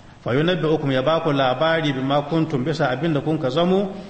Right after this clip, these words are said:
"ta'amaluna," kuna aikatawa. Wato ma'ana shi yi sakamako ga kowane mai,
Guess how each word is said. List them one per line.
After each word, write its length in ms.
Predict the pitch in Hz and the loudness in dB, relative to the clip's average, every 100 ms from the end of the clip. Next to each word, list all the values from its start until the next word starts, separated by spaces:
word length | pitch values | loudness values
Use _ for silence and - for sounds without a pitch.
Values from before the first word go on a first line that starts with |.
| - - - | -18 -12 -2
"ta'amaluna," 500 | 160 170 151 156 143 | 0 2 2 2 2
kuna 200 | 147 127 131 | 0 0 0
aikatawa. 640 | 131 110 117 101 92 - - - | -2 -2 -2 -2 -4 -12 -12 -2
Wato 220 | 127 160 | 0 2
ma'ana 380 | 151 135 165 170 | 2 2 0 0
shi 300 | - 139 165 | -2 0 0
yi 40 | |
sakamako 580 | 175 151 139 165 160 175 | 0 -2 0 0 0 0
ga 80 | 139 | 0
kowane 560 | - 175 180 180 185 143 | -2 2 4 4 2 2
mai, 260 | 143 131 | 2 0